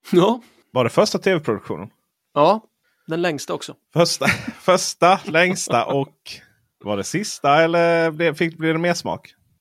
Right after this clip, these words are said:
Speaker 1: Ja, det är ju frågan, blev det? Ja, men jag tycker väl sådär att formatet avgörs från vad du har för, eh, innehåll. Vi insåg ganska fort i den här processen att vi kommer att få,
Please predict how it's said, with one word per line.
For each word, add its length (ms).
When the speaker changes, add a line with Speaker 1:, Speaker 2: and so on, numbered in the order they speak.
Speaker 1:
Ja, 680
det 540
är 100
ju 140
frågan, 400
blev 180
det? 200
Ja, 100
men 180
jag 360
tycker 360
väl 160
sådär 440
att 200
formatet 720
avgörs 600
från 400
vad 120
du 40
har 220
för, 480
eh, 180
innehåll. 400
Vi 100
insåg 360
ganska 420
fort 280
i 80
den 160
här 120
processen 540
att 180
vi 80
kommer 360
att 80
få, 240